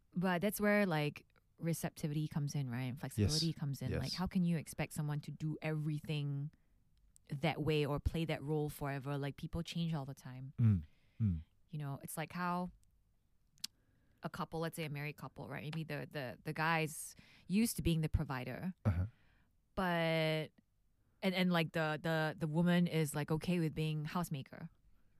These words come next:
Speaker 1: But what if their roles reverse down the line? Maybe the woman decides that she wants to start her own business
Speaker 2: Uh-huh.
Speaker 1: and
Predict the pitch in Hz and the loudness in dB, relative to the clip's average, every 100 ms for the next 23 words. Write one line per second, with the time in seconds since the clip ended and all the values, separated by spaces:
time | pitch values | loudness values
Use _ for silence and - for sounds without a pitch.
0 | - 185 247 208 175 165 170 185 165 156 | -12 -4 -2 2 2 2 0 0 -2 -2
1 | 165 170 - 165 160 139 156 151 151 131 | 0 0 0 -2 -2 -4 -4 -4 -6 -8
2 | _ _ _ - 160 180 165 165 - - | _ _ _ -6 -4 -4 -4 -6 -10 -20
3 | - - 170 175 160 160 139 135 156 156 | -12 -4 0 2 2 -2 -4 0 0 0
4 | - 143 143 147 135 - 127 147 - 101 | -2 -2 0 -2 -2 -4 -6 -6 2 4
5 | 87 - - - - _ 151 160 156 156 | 4 0 -14 -20 -20 _ -4 -2 0 -2
6 | 151 | -4